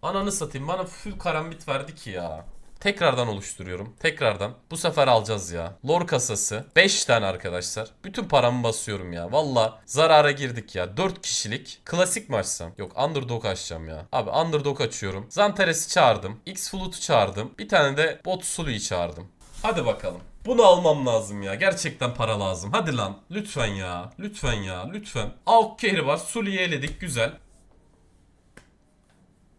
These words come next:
Hadi lan. Abi güzel. Zanteres'e de koyduk. X Flood da güzel.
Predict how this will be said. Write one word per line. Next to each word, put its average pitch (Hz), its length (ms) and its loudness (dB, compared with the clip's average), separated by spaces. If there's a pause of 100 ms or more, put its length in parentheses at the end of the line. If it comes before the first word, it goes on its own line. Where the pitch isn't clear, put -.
(100)
Hadi 160 280 -2
lan. 104 220 -4 (2750)
Abi 156 260 2
güzel. 147 720 4
Zanteres'e 196 720 2
de 127 100 0
koyduk. 117 560 -8 (540)
X 208 260 -6
Flood 180 340 -6
da 135 80 -2
güzel. 113 440 -4